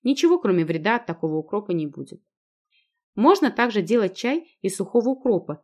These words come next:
или его семян. Залейте чайную ложку стаканом кипятка и настаивайте. Траву двадцать минут, семена сорок минут. Пить по половине трети стакана два-три раза в день.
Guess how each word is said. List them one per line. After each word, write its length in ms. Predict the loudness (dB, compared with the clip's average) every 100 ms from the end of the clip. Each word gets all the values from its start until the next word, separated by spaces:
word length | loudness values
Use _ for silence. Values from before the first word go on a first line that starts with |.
| _
или 160 | 0
его 200 | 0 0
семян. 480 | -4 -4 -4 -6 -10 _ _ _
Залейте 380 | -2 2 2 0
чайную 380 | -2 0 0 0
ложку 300 | 0 -2 -8
стаканом 420 | -10 -6 -4 -4
кипятка 540 | -6 -10 -12 -10 -10 -10 _ _
и 80 | -2
настаивайте. 800 | -2 -2 -2 -2 -2 -6 -12 -16 _ _ _
Траву 320 | 0 2 2
двадцать 420 | 0 -4 -6 -6
минут, 300 | -4 -4 -6 -12
семена 360 | -6 -2 0 -2
сорок 360 | -4 -6 -6
минут. 240 | -10 -12 -18 _ _ _ _ _
Пить 340 | 6 6 2
по 280 | -4 -4 -6 _
половине 560 | -2 -2 -2 0 0 -2
трети 460 | -2 0 0 -2
стакана 640 | -10 -12 -6 -4 -4 -6 -10 -12
два-три 500 | -4 -2 -2 -2 -2
раза 260 | -2 -6 -8
в 80 |
день. 320 | -12 -14 -14